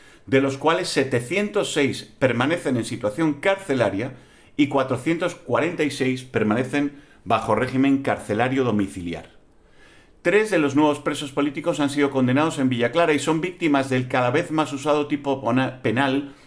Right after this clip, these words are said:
de propaganda contra el orden constitucional.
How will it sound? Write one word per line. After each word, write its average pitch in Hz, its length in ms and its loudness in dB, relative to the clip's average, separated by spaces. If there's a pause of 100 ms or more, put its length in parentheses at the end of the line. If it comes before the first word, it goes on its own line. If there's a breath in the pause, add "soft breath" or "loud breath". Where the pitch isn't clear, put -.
(400 loud breath)
de 123 140 2
propaganda 135 680 0
contra 123 340 2
el 113 120 2
orden 127 320 0
constitucional. 104 960 -6